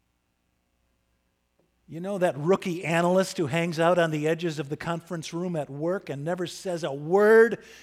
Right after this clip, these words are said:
You take him to the country club to play golf with clients, and he doesn't know which end of the club to hold. He's the one that's going to invent an investment logarithm that will help you smash the competition.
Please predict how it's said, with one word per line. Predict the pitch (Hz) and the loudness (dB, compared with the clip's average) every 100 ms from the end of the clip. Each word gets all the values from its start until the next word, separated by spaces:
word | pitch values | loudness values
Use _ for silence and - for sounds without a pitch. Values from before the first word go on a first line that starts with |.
| - | -10
You | 151 | -6
take | - 196 | -2 -2
him | 196 170 | -2 -4
to | 160 | -4
the | 139 | -6
country | - 202 208 202 | -6 -8 -6 -4
club | 196 202 | -2 -2
to | 185 | -4
play | 131 151 131 | -4 -2 0
golf | 156 180 - | 2 0 0
with | 151 - | -8 -6
clients, | 175 190 220 220 - - - - | -2 0 0 -4 -10 -14 -20 -10
and | 156 | -8
he | 151 277 | -4 0
doesn't | 262 170 147 | 0 0 -2
know | 165 | 0
which | 185 214 214 - | 2 2 0 -8
end | 190 220 | -4 -2
of | 220 | 0
the | 240 | -2
club | - 294 240 | -2 -2 -2
to | 147 | -8
hold. | - 139 104 92 - _ _ _ _ _ - | -6 -6 -8 -14 -20 _ _ _ _ _ -8
He's | 262 262 | -6 -4
the | 208 | 0
one | 180 175 175 | 2 2 0
that's | 170 | -2
going | - 175 175 | -2 -2 -2
to | 165 | -6
invent | 151 143 160 170 - | -6 -4 -4 -6 -12
an | 143 143 | -12 -10
investment | 135 160 226 - 170 | -6 -4 -4 -6 -10
logarithm | 127 143 147 143 143 139 135 | -6 -4 -4 -4 -6 -6 -10
that | 135 - | -10 -12
will | 135 135 | -14 -12
help | 147 139 131 | -14 -14 -12
you | 120 | -12
smash | - 131 120 - - _ _ | -12 -10 -8 -10 -18 _ _
the | - | -20
competition. | - 123 113 - 151 - 113 | -14 -12 -12 -16 -16 -16 -18